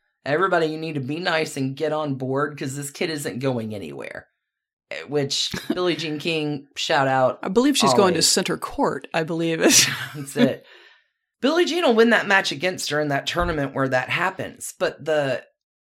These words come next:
Speaker 1: Monday after the weekend tennis tournament, every press crew shows up at Chris Evert's high school,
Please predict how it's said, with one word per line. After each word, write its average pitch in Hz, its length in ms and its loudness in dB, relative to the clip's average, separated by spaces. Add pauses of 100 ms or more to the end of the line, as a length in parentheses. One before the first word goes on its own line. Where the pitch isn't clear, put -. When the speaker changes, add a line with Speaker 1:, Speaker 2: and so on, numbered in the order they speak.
(120)
Speaker 1:
Monday 214 640 -2
after 339 640 -2 (380)
the 185 120 -4
weekend 185 560 -6
tennis 196 480 -6 (120)
tournament, 285 520 -4 (640)
every 233 500 0
press - 480 -4
crew 160 580 -4 (280)
shows 214 500 -2
up 180 300 0
at 135 140 -4
Chris - 340 -2 (100)
Evert's 196 400 0
high 226 320 -2
school, 127 840 -4